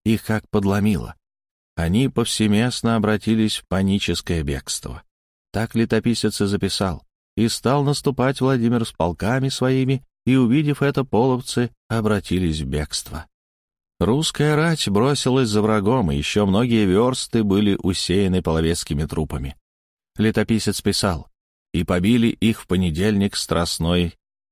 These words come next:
месяца марта в двадцать седьмой день. Избито было многое множество иноплеменников".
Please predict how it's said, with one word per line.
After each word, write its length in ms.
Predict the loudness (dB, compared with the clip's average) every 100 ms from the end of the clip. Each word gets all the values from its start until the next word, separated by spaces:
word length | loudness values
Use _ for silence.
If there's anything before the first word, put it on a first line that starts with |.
| _
месяца 600 | -2 0 0 -2 -2 0
марта 680 | 2 2 2 -2 -2 -4 -4
в 60 | -8
двадцать 520 | -4 -2 -2 -4 -6
седьмой 440 | -4 -4 -2 -2 -2
день. 340 | -6 -8 -12 -18 _ _ -4
Избито 680 | -2 0 2 0 2 0
было 320 | 2 2 2 4
многое 600 | 2 2 2 0 0 2
множество 880 | 2 4 2 0 -4 -4 -2 -2 -2 -2
иноплеменников". 1400 | -2 -2 -4 -4 -4 -4 -6 -8 -10 -12 -14 -16 -18